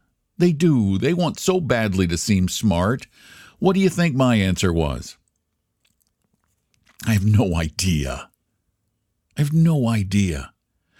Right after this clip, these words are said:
I've been at this longer than most of the talking heads in the world. And I know that I can't know. And I said,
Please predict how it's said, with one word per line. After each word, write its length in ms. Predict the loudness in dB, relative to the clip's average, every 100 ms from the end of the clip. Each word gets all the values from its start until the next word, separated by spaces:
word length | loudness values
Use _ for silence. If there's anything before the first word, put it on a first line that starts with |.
| -20 -18 -6
I've 400 | 0 2 2 2
been 240 | 0 2
at 300 | 2 2 0
this 300 | 2 2 2
longer 600 | 0 2 2 2 2 0 0
than 260 | 0 0
most 360 | 0 0 0 0
of 80 | 0
the 100 | 2
talking 460 | 0 0 0 0
heads 360 | 0 0 -2 -2
in 80 | -2
the 80 |
world. 460 | 0 -2 -4 -6 -12 _ _ _ _ _ _ _ _ _ -2
And 120 | 2
I 140 | 2
know 580 | 2 2 2 0 -4 -10 _ _ _ _ _ -4
that 140 | 0
I 120 | 0
can't 560 | -2 -4 0 0 0 0
know. 500 | 0 0 -6 -14 _ _ _ _ _ -16 -4
And 140 | 0
I 140 | 0 0
said, 580 | 0 0 2 2 -2